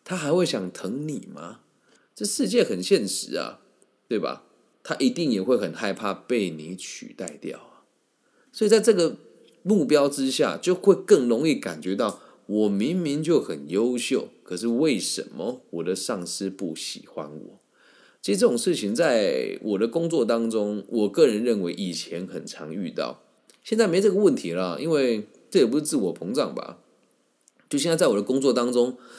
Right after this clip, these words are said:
很难找到我认为他可以高我一阶的人，<clears throat> 这是第一点。然后再来其次的是，呃，现在应对我的长官，我的逻辑都只有一个，更新自己的努力，都是为了让我上面的人一起往上成长。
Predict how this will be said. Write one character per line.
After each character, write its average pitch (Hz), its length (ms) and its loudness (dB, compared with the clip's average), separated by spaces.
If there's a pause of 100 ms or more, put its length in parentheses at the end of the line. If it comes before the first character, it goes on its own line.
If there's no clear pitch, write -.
(180)
很 110 220 -2
难 139 180 2
找 90 220 0
到 131 160 2
我 98 220 2
认 120 200 0
为 95 80 0
他 104 140 -10
可 120 80 0
以 98 60 2
高 110 260 -4
我 92 220 -2
一 104 100 -8
阶 92 260 -4
的 82 280 -4 (400)
人， 78 400 -10 (100)
<clears throat> - 80 -12
这 180 160 4
是 120 220 2
第 117 200 2
一 117 40 6
点。 - 260 -6
然 120 100 -2
后 151 80 2
再 185 100 4
来 127 40 4
其 127 240 0
次 156 140 0
的 160 120 4
是， 151 340 0 (400)
呃， 78 360 -6
现 208 180 4
在 202 120 4
应 92 200 2
对 190 140 6
我 92 140 2
的 113 100 4
长 80 240 -8
官， 104 180 -2
我 92 80 -2
的 85 80 -2
逻 90 160 0
辑 - 160 -2
都 98 160 -2
只 101 100 -4
有 87 100 -2
一 87 120 -8
个， - 260 -8 (280)
更 165 220 0
新 170 400 -4 (100)
自 175 140 -4
己 - 200 -8
的 80 280 -4 (100)
努 78 260 -8
力， 98 300 -2 (180)
都 135 140 2
是 135 140 -2
为 127 260 2
了 101 80 2
让 110 280 -2
我 80 40 -10
上 123 240 -8
面 104 260 -4
的 65 120 -8
人 69 220 -8
一 135 100 -2
起 - 320 -6
往 104 280 -6
上 85 280 -10
成 78 240 -16
长。 - 180 -16